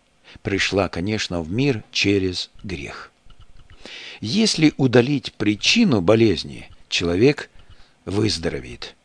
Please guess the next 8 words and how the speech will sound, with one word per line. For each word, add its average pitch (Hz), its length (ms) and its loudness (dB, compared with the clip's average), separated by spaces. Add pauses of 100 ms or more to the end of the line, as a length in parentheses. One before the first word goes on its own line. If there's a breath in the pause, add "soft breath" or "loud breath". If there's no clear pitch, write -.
(640 loud breath)
Для 110 160 4
того, 185 280 2
чтобы 135 340 6
этот 113 260 4
мир 113 240 0
был 110 260 4
исцелен, 85 800 -4 (300 soft breath)
нужна 101 520 -2